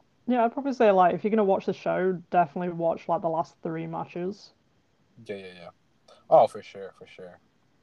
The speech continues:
Speaker 2: Although, like, I'll say this about this and the Dragon Gate show, they were both, like, easy to watch shows. They were just fast. It was just like, you can just sit down, watch it, and just be whatever. Didn't feel like
Speaker 1: Oh, yeah.
Speaker 2: nothing was long,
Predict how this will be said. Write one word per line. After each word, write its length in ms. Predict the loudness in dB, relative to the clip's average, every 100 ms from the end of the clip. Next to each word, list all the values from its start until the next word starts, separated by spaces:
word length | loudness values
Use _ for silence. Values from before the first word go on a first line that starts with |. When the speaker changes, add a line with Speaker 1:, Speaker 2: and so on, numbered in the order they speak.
| _ _ _ _ _ _ _ 4
Speaker 2:
Although, 360 | 6 6 0
like, 240 | -2 -8 -10 _ _ _ _ -14
I'll 80 | -12
say 180 | -10 -12
this 240 | -14 -14
about 280 | -10 -12 -12
this 200 | -18 -18 _
and 140 | -20
the 40 | -12
Dragon 260 | -10 -10 -14
Gate 180 | -16
show, 240 | -6 -6 -6 _ _ _ _ _
they 80 | -4
were 120 | -4
both, 300 | -2 -4 -4 -8
like, 180 | -10 -14 _ _ _ _ _ _ _ _ _ _
easy 580 | -14 -14 -14 -14 -12 -12
to 100 | -12
watch 260 | -4 -2 -2
shows. 400 | -6 -6 -8 -8
They 100 | -10
were 80 | -10
just 240 | -14 -16 -20 _
fast. 480 | -6 -4 -2 -6 -16 _ _ -16
It 60 |
was 140 | -16 -14
just 160 | -8 -6
like, 160 | -6 -12 _
you 100 | -10
can 80 | -8
just 180 | -8 -6
sit 120 | -6
down, 260 | -2 -4 -6 -2
watch 260 | -2 -2 -6
it, 40 | -18
and 100 | -20
just 140 | -20
be 80 | -18
whatever. 380 | -10 -8 -10 -18 _ _ _ _ _ _ _
Didn't 160 | -10 -6
feel 140 | -2
like 140 | 0 2
Speaker 1:
Oh, 120 | 0
yeah. 140 | -4 -14
Speaker 2:
nothing 420 | -2 -2 -2 -6 -14
was 120 | -6
long, 300 | -4 -4